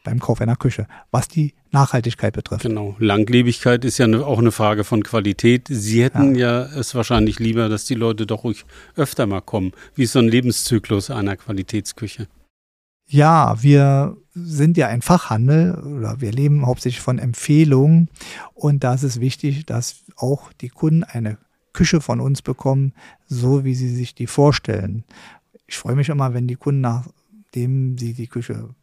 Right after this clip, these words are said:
Speaker 1: bekommen haben von uns, einge-, die Küche wurde eingebaut und dann machen wir noch mal eine Meinungsumfrage und dann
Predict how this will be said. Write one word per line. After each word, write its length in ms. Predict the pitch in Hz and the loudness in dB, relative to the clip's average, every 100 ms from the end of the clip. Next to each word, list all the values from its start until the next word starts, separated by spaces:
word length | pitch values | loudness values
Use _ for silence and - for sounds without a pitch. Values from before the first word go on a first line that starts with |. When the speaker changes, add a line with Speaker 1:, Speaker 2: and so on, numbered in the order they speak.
| _ | _
Speaker 1:
bekommen 360 | - - 143 | -6 0 2
haben 140 | 143 139 | 2 0
von 180 | 131 123 | -2 -4
uns, 220 | 131 - | -6 -8
einge-, 340 | - 135 147 | -6 -2 -2
die 200 | 156 127 | -4 -12
Küche 300 | - 123 123 | -6 -4 -4
wurde 240 | 117 110 - | -4 -4 2
eingebaut 760 | 143 180 151 123 127 160 170 - - - | 6 8 6 4 6 6 4 -4 -18 -8
und 180 | 147 131 | -4 -2
dann 160 | 123 | -2
machen 320 | 131 117 135 127 | -2 -2 -4 -4
wir 140 | 123 | -2
noch 160 | 120 131 | -4 -4
mal 200 | 123 117 | -4 -4
eine 200 | 113 101 | -4 -4
Meinungsumfrage 1040 | 123 160 160 156 127 127 - 113 120 127 | 0 2 2 0 -4 -8 -6 -4 -4 -4
und 260 | 123 117 120 | -6 -6 -6
dann 320 | 101 110 123 | -6 -6 -8